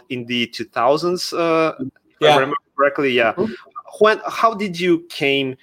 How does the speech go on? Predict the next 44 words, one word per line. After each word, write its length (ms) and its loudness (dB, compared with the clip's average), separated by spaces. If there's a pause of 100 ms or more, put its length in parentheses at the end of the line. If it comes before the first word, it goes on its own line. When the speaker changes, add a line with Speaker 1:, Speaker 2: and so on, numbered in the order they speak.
(140)
Speaker 1:
to 80 -10
the 120 0
clean 340 -4
code 380 2
concept, 840 0
and 240 -8
how 160 0
did 260 -10
you, 320 0 (280)
uh, 80 -14
concentrate 840 -2
all 160 2
those 280 0
ideas 560 0
into 220 -14
that 200 -2
particular 480 -6
book? 380 -4 (280)
Speaker 2:
It 160 6
was 200 2
a 40 4
moral 480 6
dilemma. 520 -10 (200)
Um, 600 0 (1120)
I, 400 2
I 80 2
had 140 2
wanted 320 4
to 80 0
write 180 2
a 40 -2
book 260 -6
like 180 -6
this 160 -14
for 160 -10
a 40 -8
long 360 -4
time, 380 -6
but 200 -12
I 60 -6
did 240 -14
not 220 -6
feel 320 -10
worthy. 480 -12